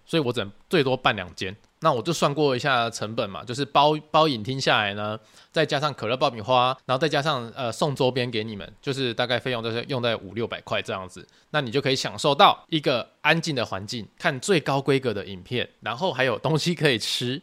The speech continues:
那接下来结束之后有礼物可以拿，有礼物可以拿之外，我们还可以拍照，你们觉得可不可以？因为我签书会我办过蛮多场的，这次的签书会三场，就是，呃，台北跟高雄嘛。过去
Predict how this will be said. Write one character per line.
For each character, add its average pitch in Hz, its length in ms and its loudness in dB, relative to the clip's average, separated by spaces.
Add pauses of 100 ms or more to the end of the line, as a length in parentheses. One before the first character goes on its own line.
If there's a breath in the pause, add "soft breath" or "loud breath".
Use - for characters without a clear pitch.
(140 soft breath)
那 156 160 2
接 180 180 2
下 180 160 6
来 117 140 4
结 139 240 0
束 160 160 0
之 147 140 -2
后 151 100 4
有 123 160 0
礼 110 160 -4
物 117 140 -4
可 107 120 -6
以 95 80 -2
拿， 90 220 -10 (300 soft breath)
有 202 100 6
礼 214 140 6
物 196 200 2
可 165 120 0
以 151 60 0
拿 120 180 0
之 135 120 -4
外， 143 120 2
我 113 100 -8
们 107 100 -6
还 113 140 -2
可 127 80 0
以 113 80 0
拍 101 180 -4
照， 95 220 -4 (140)
你 127 80 -10
们 135 120 -2
觉 143 120 4
得 139 80 4
可 - 100 -4
不 113 100 -2
可 101 220 0
以？ 98 100 -4 (220)
因 202 120 2
为 196 340 4 (200)
我 135 160 0
签 190 220 2
书 185 160 0
会 196 100 6
我 110 140 4
办 143 180 2
过 135 140 4
蛮 110 180 -2
多 113 160 -2
场 104 240 -6
的， 95 140 -14 (100)
这 240 140 8
次 233 120 2
的 180 100 6
签 175 180 0
书 165 120 -2
会 156 200 2
三 147 260 2
场， 123 280 -6 (120)
就 147 80 -6
是， 123 480 0 (200)
呃， 104 180 2
台 127 180 4
北 135 180 4
跟 123 180 -2
高 120 160 4
雄 113 220 -2
嘛。 80 160 -12 (200)
过 175 180 8
去 151 340 0